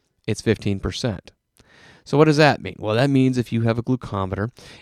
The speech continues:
and that means that if you take a blood sugar and you measure it and it's eighty percent, it could be fifteen percent above eighty or fifteen percent below eighty. And what's that number? Well, that means your blood sugar could be between sixty-eight and ninety-two.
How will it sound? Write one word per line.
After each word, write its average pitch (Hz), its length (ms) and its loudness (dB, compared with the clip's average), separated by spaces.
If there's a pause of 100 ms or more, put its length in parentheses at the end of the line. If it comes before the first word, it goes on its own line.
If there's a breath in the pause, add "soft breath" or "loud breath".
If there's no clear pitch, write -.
and 107 120 -6
that 107 160 -4
means 113 280 0
that 110 80 0
if 107 120 -6
you 104 60 -2
take 135 240 -4
a 135 40 -8
blood 107 260 -4
sugar 107 440 -4 (260 loud breath)
and 104 140 -6
you 104 80 0
measure 104 420 0
it 117 140 -2
and 110 100 -4
it's 104 180 -10
eighty 110 260 -4
percent, 120 560 -6 (340 soft breath)
it - 80 -8
could 120 160 -8
be 107 260 -4 (140)
fifteen 110 400 -6
percent 104 320 -6
above 110 260 -4
eighty 104 460 -4
or 120 60 -6
fifteen 131 340 -4
percent - 400 -4
below 135 320 -4
eighty. - 260 -12 (480 soft breath)
And 151 140 0
what's 156 200 2
that 151 220 2
number? 104 400 -8 (540)
Well, 123 120 -4
that 160 100 -2
means 160 160 -2
your 127 100 -6
blood 135 280 -6
sugar 107 280 -4
could 107 160 -10
be 113 200 -6
between 104 580 -8 (140)
sixty-eight 127 800 -4 (260)
and 123 100 -2
ninety-two. 110 720 -2